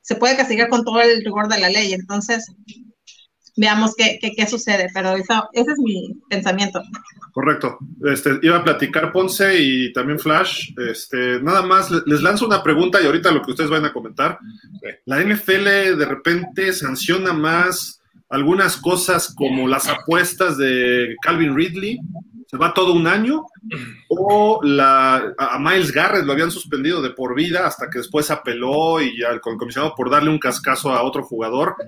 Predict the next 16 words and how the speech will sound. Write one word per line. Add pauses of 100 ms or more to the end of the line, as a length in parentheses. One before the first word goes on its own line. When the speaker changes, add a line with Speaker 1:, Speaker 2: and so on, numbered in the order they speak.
Speaker 2:
en
una
bronca
de
fútbol, (640)
que
lo
que
está
haciendo
Deshaun
Watson. (420)
Entonces,
no
sé,
digo,